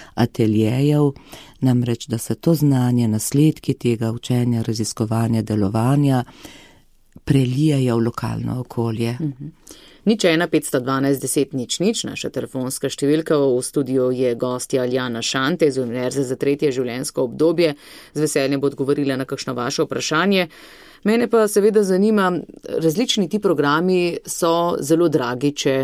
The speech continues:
Speaker 2: jih poiščemo na trgu, recimo likovno ustvarjanje ali pa učenje tujih jezikov.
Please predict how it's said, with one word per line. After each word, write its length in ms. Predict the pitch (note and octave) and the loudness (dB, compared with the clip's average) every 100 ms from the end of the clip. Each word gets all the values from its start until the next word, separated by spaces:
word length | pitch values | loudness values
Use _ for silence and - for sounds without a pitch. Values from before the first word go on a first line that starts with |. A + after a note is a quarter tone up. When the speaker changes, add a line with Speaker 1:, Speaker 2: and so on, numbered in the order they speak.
| B2+ | -4
Speaker 2:
jih 180 | - D#3 | -4 -2
poiščemo 560 | - C3+ C3 - C3+ C#3 | 2 0 0 0 0 0
na 120 | C#3 | 0
trgu, 500 | - A#2+ - A2 A2+ | -2 -4 -2 0 0
recimo 380 | B2 - D3+ B2+ | -2 0 0 2
likovno 500 | C3+ C#3+ C#3 C3 C3+ | 2 2 0 0 0
ustvarjanje 800 | C3 - B2+ C3+ C3+ C3 C3 C3+ | -2 -2 0 2 2 2 0 0
ali 220 | - C#3+ | 0 0
pa 100 | C#3+ | 2
učenje 440 | C#3 C3+ C#3 C3+ C3+ | 2 2 0 0 0
tujih 340 | C#3 C3+ - | 0 0 0
jezikov. 560 | C#3 B2+ C3+ - C3+ | 0 0 -2 0 0